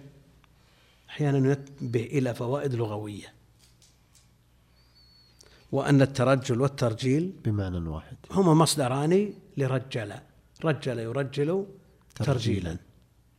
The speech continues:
Speaker 1: مثال ذلك النص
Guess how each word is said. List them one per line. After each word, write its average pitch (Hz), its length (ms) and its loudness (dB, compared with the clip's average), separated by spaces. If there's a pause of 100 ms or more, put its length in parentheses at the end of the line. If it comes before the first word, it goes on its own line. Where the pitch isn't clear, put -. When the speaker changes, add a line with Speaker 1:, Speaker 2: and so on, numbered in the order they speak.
(1400)
Speaker 1:
مثال 226 400 12
ذلك 139 580 8 (960)
النص 240 680 10